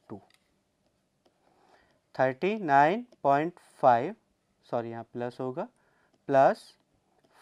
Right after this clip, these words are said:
फ़ाइव डिवाइडेड बाय टू। इसी को भी हम फिर ड्रॉ करके भी देख लेते हैं, इस वाली क्लास को भी। फ़ोर्टी, फ़ोर्टी वन,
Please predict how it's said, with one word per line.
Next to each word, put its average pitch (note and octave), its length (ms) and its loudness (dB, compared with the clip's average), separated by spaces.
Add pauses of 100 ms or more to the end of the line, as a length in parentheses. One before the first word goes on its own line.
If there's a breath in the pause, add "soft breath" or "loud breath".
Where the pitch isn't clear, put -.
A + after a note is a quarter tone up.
फ़ाइव D3 380 6 (420)
डिवाइडेड C#3+ 480 4
बाय B2+ 300 2 (480)
टू। A#2+ 120 -8 (2250)
इसी A3 260 0
को A3 160 2
भी E3 100 0
हम C#3 140 0
फिर B2+ 160 -4
ड्रॉ B2+ 260 4
करके F3+ 320 6
भी G3 80 2
देख F#3+ 200 0
लेते F#3+ 200 -2
हैं, E3+ 60 2
इस E3 120 -4
वाली F#3 200 4
क्लास F3+ 320 0
को E3+ 160 -4
भी। E3 160 -4 (1700)
फ़ोर्टी, D#3 580 -2 (1700)
फ़ोर्टी C3 380 -4
वन, C3 340 -2